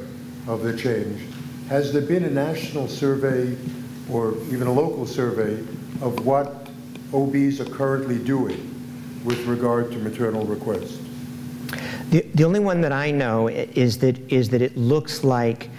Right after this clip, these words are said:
Speaker 2: so that forty-three percent number is the most recent number of what, what percent of, of O B G Y Ns are willing to perform a C D M R,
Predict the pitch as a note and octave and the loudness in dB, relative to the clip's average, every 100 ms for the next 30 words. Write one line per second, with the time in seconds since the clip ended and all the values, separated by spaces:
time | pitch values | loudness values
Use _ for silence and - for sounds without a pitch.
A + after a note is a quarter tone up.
0 | - - D3+ C3+ C3+ D3+ E3+ E3 - D3+ | -14 0 4 4 2 2 4 2 4 4
1 | C#3 D3 - A#2 - A#2 A2 G#2+ G#2+ G#2 | 4 0 0 -2 0 0 2 2 2 2
2 | G#2 - B2 G#2+ B2 B2 A#2 - C3 C3 | 2 2 2 4 4 4 2 2 0 2
3 | - A#2+ A#2+ A#2 A2+ A2 A2 B2 B2+ - | 0 -2 0 2 2 2 2 2 2 -2
4 | C3+ B2+ C3 A#2+ B2+ A#2 A#2+ - A2 G#2+ | 0 0 0 -2 0 -2 -2 0 0 -2
5 | - - - - B2 A2 G#2 - - A#2+ | -12 -14 -10 0 2 2 0 -2 2 4
6 | A2+ A#2+ A#2 A#2 A2 A2 G#2+ G#2+ B2 B2 | 4 4 4 4 2 2 2 4 4 4
7 | B2 A2+ A2 - - B2+ A2+ - A#2+ A#2 | 2 2 0 -4 -2 0 0 2 2 2
8 | - A#2+ A2 A2 G#2 G#2 G2+ G#2 - | 2 2 4 4 2 0 0 -2 -6